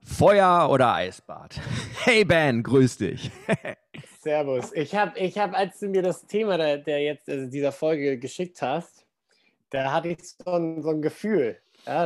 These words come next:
Speaker 2: das, also ich könnte es nur beschreiben als so ein Knoten in meiner Magenregion,
Speaker 1: Mhm.
Speaker 2: weil mich das einfach sowas von ge-, getroffen hat und ich echt gedacht habe, "Au, voll auf die Zwölf."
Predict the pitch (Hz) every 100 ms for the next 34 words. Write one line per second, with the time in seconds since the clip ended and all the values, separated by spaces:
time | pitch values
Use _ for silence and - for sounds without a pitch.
0 | 156 147 147 143 143 - 190 170 185 180
1 | - 175 170 160 147 147 143 - 196 247
2 | 170 151 147 147 147 143 135 127 151 151
3 | 208 196 156 143 165 131 165 208 143 143
4 | 147 143 147 156 160 151 151 143 170 180
5 | - 160 151 143 135 135 - 180 170 123
6 | - 139 135 143 139 147 - 143 - -
7 | 143 156 135 - _ _ - - - _
8 | - 180 208 226 151 165 170 170 - 170
9 | 175 135